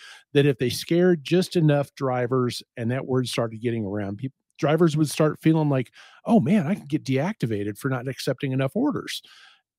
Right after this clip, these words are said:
And, and it just seems like it, it, it, it almost felt like Grubhub turned on the drivers then, that it was like drivers started realizing that some of these or-, orders are not worth taking, and they started rejecting more often.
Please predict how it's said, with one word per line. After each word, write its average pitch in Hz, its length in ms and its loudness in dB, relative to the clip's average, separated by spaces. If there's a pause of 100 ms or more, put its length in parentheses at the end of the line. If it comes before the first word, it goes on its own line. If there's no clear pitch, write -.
(120)
And, 143 640 4 (180)
and 156 140 4
it 151 120 0
just 220 220 2
seems 226 180 6
like 156 180 2
it, 139 120 -2 (960)
it, - 200 -4
it, 196 220 -2
it 180 120 2
almost 277 260 2
felt 208 240 0
like 156 180 -2
Grubhub 151 460 2
turned 165 340 0
on 131 140 2
the 113 80 -2
drivers 107 600 -2
then, 92 260 -8
that 104 160 -8
it 104 40 -10
was 117 200 -4
like 120 180 -2 (180)
drivers 160 480 0
started 147 340 0
realizing 123 600 -2
that 104 100 -12
some 185 200 0
of 233 60 0
these 123 100 -2
or-, 131 160 -2 (500)
orders 156 480 4
are 117 80 0
not 135 220 -2
worth 120 240 -2
taking, 131 500 -4 (760)
and 135 140 4
they 139 100 4
started 147 400 -2
rejecting 131 520 -2
more 98 240 0
often. 87 440 -6